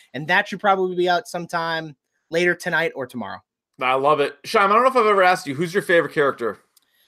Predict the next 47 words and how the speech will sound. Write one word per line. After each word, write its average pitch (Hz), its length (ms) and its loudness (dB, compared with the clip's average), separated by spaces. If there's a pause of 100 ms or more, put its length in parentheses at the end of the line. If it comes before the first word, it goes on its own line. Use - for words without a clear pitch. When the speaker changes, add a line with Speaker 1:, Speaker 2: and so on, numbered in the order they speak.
(720)
Speaker 1:
Oh, 165 220 -2
boy. 120 340 -6 (200)
Um, 175 500 2
Speaker 2:
I - 20 -12 (400)
Speaker 1:
it's 196 160 0
Speaker 2:
know, 143 140 4
it's, 127 140 -2
it's 202 100 -2
Speaker 1:
changed 240 380 -4
throughout 202 340 0
the 170 320 -12
seasons. 190 560 -6 (100)
I'd 185 200 2
Speaker 2:
Yeah. 196 60 -4
Speaker 1:
have 214 180 0
to 208 80 -8
say 202 180 -4
my 185 140 0
favorite 170 300 -4
character 160 320 -4
is 110 40 -8
Arya. 117 380 -8 (160)
Like, 143 140 -6
I 151 200 -2
don't 180 180 -2
think 185 200 -4
it, 175 180 -6 (460)
she's - 320 -8
just - 320 -4
the 160 60 -14
best. 143 540 -6
I 175 160 2
think 202 220 -4 (280)
her 226 200 2
and 196 160 -2
Jaime 180 320 -4
for 208 160 -8
me 208 180 -4
are 196 60 0
my 165 140 -2
two 170 180 -10
favorite 139 320 -8
characters. 127 380 -4
I 147 80 -6
just 147 180 -14
love 160 300 -4
Jaime's 156 500 -8